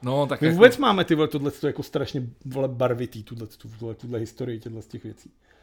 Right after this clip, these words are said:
Speaker 1: Je
Speaker 2: A
Speaker 1: to
Speaker 2: to je jenom proto, že, ty vole, tady můžou lidi volit.
Speaker 1: Je to zajímavý. Mimochodem, <laughs> zase jsme u těch našich oblíbených li-, lidech. Eh, škoda, že nemůžeš mít taky svůj profil, <laughs> protože bychom si mohli udělat, eh,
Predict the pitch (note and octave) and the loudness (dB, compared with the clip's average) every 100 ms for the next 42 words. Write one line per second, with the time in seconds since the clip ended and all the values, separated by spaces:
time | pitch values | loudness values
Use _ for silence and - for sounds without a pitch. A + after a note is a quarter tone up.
0 | _ _ _ _ _ _ - B2+ F#3+ G3 | _ _ _ _ _ _ -8 0 4 6
1 | A#3 G3+ F#3+ F#3+ F3+ F#3 F3 F#3 F3 F3+ | 6 2 0 0 -2 -2 0 0 0 2
2 | E3 D#3+ D#3 D#3+ D3+ D3 C3+ A2 - - | 2 2 0 0 0 -4 -6 -8 -12 -8
3 | B2 F3 F3+ F#3 F3+ A#2+ D3+ G3+ F#3+ E3+ | 0 4 6 6 6 6 8 10 12 10
4 | - - E3+ - A#3+ - D4+ - - A#3 | 6 4 6 12 12 12 10 8 -10 -14
5 | - E3 D3 D#3+ F3+ D#3 E3 D3+ E3+ D#3+ | -8 -4 -2 0 0 0 0 0 0 4
6 | D3 D#3 F3 E3+ B2 B2 - B2 A#2 A2+ | 6 6 4 0 -4 -6 -4 -4 -2 -4
7 | - - - - - A2+ A2+ A#2+ - C#3+ | -8 -20 -20 -20 -20 -12 -10 -8 -6 -2
8 | C#3 C#3+ C#3+ D3 C#3 C#3+ D#3 C#3+ C#3+ C3+ | -2 0 -2 0 -2 -2 -2 0 0 2
9 | D3 C#3+ C3+ - C3+ C3+ C#3 C#3+ - G#3+ | 4 6 4 2 0 0 -2 -4 -2 0
10 | - - - - A#2+ C#3+ C3+ D3 C#3+ C3+ | 0 -2 -20 -10 0 2 2 0 2 4
11 | C#3+ C#3 C#3 C#3+ C#3 C#3 | 4 4 4 2 0 -2